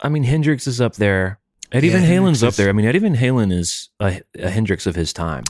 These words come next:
Speaker 1: He,
Speaker 2: Yeah,
Speaker 1: he
Speaker 2: I
Speaker 1: changed
Speaker 2: mean,
Speaker 1: everything, you know?
Speaker 2: yeah, when you hear, when you hear those early Van Halen records, you're just like, "What the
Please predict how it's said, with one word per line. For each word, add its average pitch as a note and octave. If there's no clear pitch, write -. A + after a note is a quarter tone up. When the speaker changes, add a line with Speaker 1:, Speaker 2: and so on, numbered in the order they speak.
Speaker 1:
He, A#2+
Speaker 2:
Yeah, A2+
Speaker 1:
he C3+
Speaker 2:
I -
Speaker 1:
changed B2
Speaker 2:
mean, -
Speaker 1:
everything, D#2+
you D#2+
know? E2
Speaker 2:
yeah, G#2
when B2+
you F#3+
hear, F#3
when D#3+
you G#3
hear G#3
those A#2+
early B2
Van G#2
Halen A2
records, C3
you're C3
just -
like, -
"What B2
the -